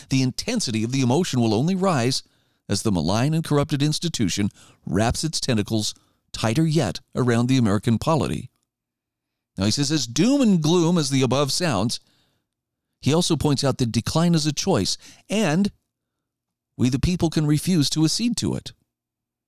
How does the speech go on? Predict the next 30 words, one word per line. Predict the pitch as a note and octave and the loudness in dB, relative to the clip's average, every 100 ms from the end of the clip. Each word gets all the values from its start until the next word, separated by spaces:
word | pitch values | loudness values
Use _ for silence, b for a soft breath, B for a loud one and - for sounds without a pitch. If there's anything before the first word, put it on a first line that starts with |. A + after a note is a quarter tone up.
| _ _ - | _ _ -10
In | - | -8
fact, | - | -6
he | |
says, | A2 A2+ | -4 0
"I'm | A#2 | 2
reminded | G#2+ G#2+ C#3 C3 | 2 2 2 0
of | A2+ | 2
an | A2+ | 2
old | A#2 A#2 | 2 2
lecture | B2 - | 0 0
by | D3 A2+ | 0 0
Lew | A#2+ | 2
Rockwell | B2+ A#2+ B2 C3 D3 | 2 2 0 0 0
included | A2+ B2+ B2+ A#2 | 0 0 2 2
in | A#2+ | 2
his | A#2 | 2
book, | G2 A#2 - B B B | 0 0 -2 B B B
Speaking | - - B2 C#3+ | -4 0 2 4
of | B2+ C3+ | 4 2
Liberty, | F3 G#2 A#2+ | 2 2 2
which | E3 E3 | 0 0
was | C#3+ | 0
written | C3 D#3+ | 0 0
two | - F3+ | 0 0
decades | D#3 G#3+ - F2+ - | 0 -2 -2 -4 -4
ago. | F2 C#2 - _ _ _ _ _ B B B | -6 -6 -8 _ _ _ _ _ B B B
It | A#2 | 0
opened | G#2 B2 C#3+ | 2 2 2
as | D#3 | 0
follows. | G3+ G3+ G#2+ C#2+ - | 0 0 -2 -4 -8